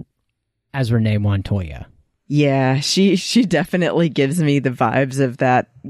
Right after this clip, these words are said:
Speaker 2: classic, uh, all of the, like, cop tropes you've seen in every
Speaker 1: Mm-hmm.
Speaker 2: detective movie <laughs> ever. It's like, "Give me your badge and your gun." "All right, sir." Not that it means anything anymore,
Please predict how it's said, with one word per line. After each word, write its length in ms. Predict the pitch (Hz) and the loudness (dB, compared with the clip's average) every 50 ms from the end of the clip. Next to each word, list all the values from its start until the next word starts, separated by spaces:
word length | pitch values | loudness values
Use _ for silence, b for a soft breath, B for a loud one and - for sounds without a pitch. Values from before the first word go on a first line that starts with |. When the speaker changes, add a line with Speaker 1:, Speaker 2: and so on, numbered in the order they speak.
| - | -12
Speaker 2:
classic, 960 | - - - 156 131 123 143 156 - - 139 127 123 113 - - - - - _ _ _ _ _ _ _ _ _ - | -6 -2 0 0 2 2 0 0 0 0 0 0 0 -2 -4 -8 -14 -14 -14 _ _ _ _ _ _ _ _ _ -6
uh, 100 | 135 - - - | -6 -4 -2 0
all 180 | 151 156 147 151 | 2 2 2 2
of 140 | 147 139 135 | 0 0 -2
the, 140 | 139 131 | -2 0
like, 260 | 123 127 127 - _ - | 0 0 -2 -2 _ -8
cop 380 | - - 143 120 - - - - | -4 -2 -2 -2 -2 -4 -8 -8
tropes 540 | - - - 139 123 110 - - - - | -6 -2 0 0 0 -2 -4 -6 -6 -2
you've 160 | 135 135 123 - | -2 -2 -2 -2
seen 420 | - - 151 135 127 127 123 123 | -2 0 0 2 2 2 2 2
in 120 | 123 120 139 | 0 0 0
every 300 | - 123 143 139 131 123 127 | 0 0 2 2 2 2 2
Speaker 1:
Mm-hmm. 120 | 127 151 | 2 2
Speaker 2:
detective 640 | 156 151 147 - 170 123 120 - - 151 135 113 - | 0 0 0 0 0 0 0 0 -2 -2 -2 -2 -2
movie 400 | 147 151 - 190 196 175 156 - | 0 0 2 2 0 0 0 2
<laughs> 0 | |
ever. 340 | 233 247 220 - - - 190 | 0 0 0 0 0 0 2
It's 220 | 202 208 - - | 2 0 0 0
like, 240 | 180 151 135 _ - | 0 0 -2 _ 0
"Give 200 | - 269 233 175 | 0 0 0 2
me 80 | 180 226 | 0 0
your 120 | 185 160 156 | 2 0 0
badge 320 | - 175 165 160 156 147 | 0 0 0 2 2 0
and 100 | 156 127 | 0 0
your 120 | 135 135 | 0 -2
gun." 380 | 123 - 165 151 135 123 113 123 B B B B B B B B B B B | 0 0 0 0 0 -2 -4 -6 B B B B B B B B B B B
"All 260 | 170 180 180 170 151 | 4 4 4 4 2
right, 380 | 127 113 131 139 135 131 - - | 2 2 2 2 2 2 -2 -6
sir." 500 | - - - - 139 131 127 123 120 117 - - B B 143 B B B B B B B B B B | -12 -6 -2 0 2 2 2 2 0 -2 -6 -10 B B -10 B B B B B B B B B B
Not 280 | 156 165 170 165 - - | -2 0 0 0 0 0
that 120 | 160 151 | 0 0
it 100 | 147 127 | 0 0
means 360 | 135 147 151 143 143 139 123 | 2 2 2 2 2 2 2
anything 460 | 135 135 131 131 131 - 139 131 131 131 | 2 0 0 -2 -2 0 0 0 2 2
anymore, 540 | 123 123 127 127 123 120 120 120 117 120 | 2 2 2 2 2 2 2 0 0 -2